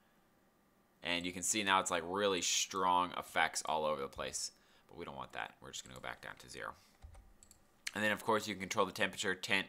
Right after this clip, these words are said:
contrast, and sharpen of the mask as well, so that you can, um, really adjust everything you want with this selection. Let's see if we go up there.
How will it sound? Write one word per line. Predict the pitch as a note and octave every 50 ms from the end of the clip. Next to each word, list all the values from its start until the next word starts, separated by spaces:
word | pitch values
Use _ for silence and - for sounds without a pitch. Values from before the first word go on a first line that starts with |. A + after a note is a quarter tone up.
| - -
contrast, | - - F#2+ F#2+ F#2 F#2 F#2 - F#2 F2 E2+ E2+ - -
and | - D#2 -
sharpen | - - F#2+ F#2 F2+ F2+ E2 - -
of | D#2+ F#2 F2 E2
the | F2
mask | E2+ E2+ D#2+ D#2 D2+ - -
as | - D#2+ - -
well, | - F2 F#2 F2 C#2+ C2 - - - - - - -
so | - - F#2+
that | F2+ E2
you | D#2+ F2
can, | F2 - F2 E2+ E2+ - -
um, | C#2 D#2 D#2 D#2 D2+ D#2
really | F2 F#2+ F#2+ F2+ F2+ F2 -
adjust | - E2+ E2 - F2+ F2 E2+ - - - - - _ _ - - - _ _ _ _ -
everything | A2 A2 G#2+ G2+ F#2+ - G2+ F#2+
you | F#2 F2 E2
want | E2 F2 F#2 F2+ E2 D#2 C#2+ - - - _ -
with | D#2 D#2+ F2+ F2 - -
this | - D#2+ D2+ -
selection. | - - D#2 D2 D#2 D2+ - - - - A#1 B1 - - - _ _ _ _ _ _ _ _ _ _ _ _ _ _ - - _ _ _ _ _ _ _ _ _ _ _ _ _ _ _ _ _ _ _ _ _ _ _ _ _ _ _ _ _ _ _ _ _ _ _ _ _ - - _ _ -
Let's | - - - -
see | - - -
if | G1+ G1+ G1+ -
we | - -
go | - G#1
up | G1+ - -
there. | - - G#2+ A2 A2 A2